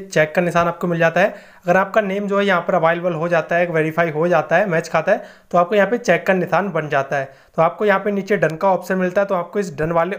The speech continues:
ऑप्शन पे क्लिक कर देना है। तो जैसे आप यहाँ पे डन वाले ऑप्शन पे क्लिक करते हैं तो आपका जो यूजर नेम है वो यहाँ पर चेंज हो जाता है।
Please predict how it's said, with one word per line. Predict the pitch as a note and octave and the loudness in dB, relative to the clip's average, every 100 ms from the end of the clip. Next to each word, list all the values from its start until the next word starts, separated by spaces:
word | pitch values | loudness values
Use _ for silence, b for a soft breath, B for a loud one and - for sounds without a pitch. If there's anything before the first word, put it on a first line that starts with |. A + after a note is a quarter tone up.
| - | -6
ऑप्शन | D#3 - F3+ | -6 -6 -4
पे | A3 | -4
क्लिक | G#3+ - E3 D#3+ | -4 -4 -6 -4
कर | D#3 | -6
देना | C#3 C#3 | -4 -8
है। | C3+ - b b - | -10 -14 b b -10
तो | |
जैसे | C#3+ D#3 G#3+ | -2 0 0
आप | G#3 | 0
यहाँ | G3+ | -2
पे | G3 F#3 | -2 -4
डन | E3 | -4
वाले | E3 F#3 | -2 -2
ऑप्शन | F3 F3 F#3 | -4 -6 -8
पे | F#3+ | -8
क्लिक | F#3+ F#3 F#3 | -8 -8 -4
करते | F#3+ F3+ | -4 -2
हैं | G3 | -2
तो | G3 | 0
आपका | D#3 D#3 | 0 -2
जो | F3+ | -6
यूजर | F3+ C#3+ D3+ F3+ | -6 -6 -4 -2
नेम | F#3+ F#3+ | -2 0
है | G3 | 0
वो | F#3 | -2
यहाँ | D3 D3+ | -4 -2
पर | - G3+ | -2 -2
चेंज | - F#3 G3 | -2 -2 0
हो | F3 D#3 | 0 2
जाता | D3+ C#3+ D3 | 4 4 2
है। | C#3 | -2